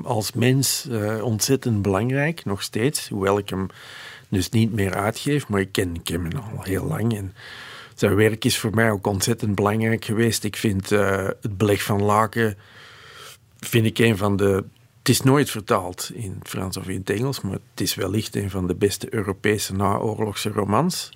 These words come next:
Eh, hij is ook iemand die eigenlijk heel vroeg, ehm, voelde en beschreef hoe de samenleving verandert, ehm, en hoe, ehm,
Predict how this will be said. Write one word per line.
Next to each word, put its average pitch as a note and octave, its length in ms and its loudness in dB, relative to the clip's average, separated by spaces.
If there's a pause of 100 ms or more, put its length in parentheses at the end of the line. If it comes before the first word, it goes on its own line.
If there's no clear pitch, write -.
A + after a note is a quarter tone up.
Eh, C#3 80 -8 (120)
hij G#2+ 440 -6
is G2+ 120 -2
ook G#2 160 -4
iemand G#2 420 0
die G#2 260 -4 (1300)
eigenlijk B2 340 2
heel C3 260 6
vroeg, D3 680 4 (120)
ehm, A2 560 0 (1080)
voelde C#3+ 640 4
en A2 280 2
beschreef B2 600 2
hoe A#2 180 0
de A2+ 80 -2
samenleving G2+ 760 0
verandert, D#3+ 600 -2 (100)
ehm, A1 760 -4
en G#2 480 -2
hoe, G#2 460 0 (480)
ehm, G#2+ 580 -8